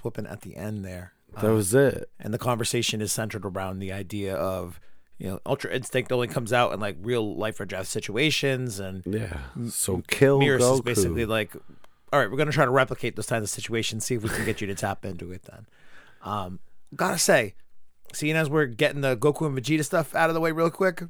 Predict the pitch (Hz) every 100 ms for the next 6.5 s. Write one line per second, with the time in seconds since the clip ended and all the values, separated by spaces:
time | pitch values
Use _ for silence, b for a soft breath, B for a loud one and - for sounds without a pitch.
0 | - 160 165 180 - - - 78 90 92
1 | 151 - 165 165 170 175 165 b b b
2 | b - 143 135 127 113 - - - 135
3 | 135 170 - 185 180 - - - - -
4 | - - 147 - 156 - - 143 147 135
5 | 156 - 269 170 185 - 127 135 - 98
6 | 131 117 104 -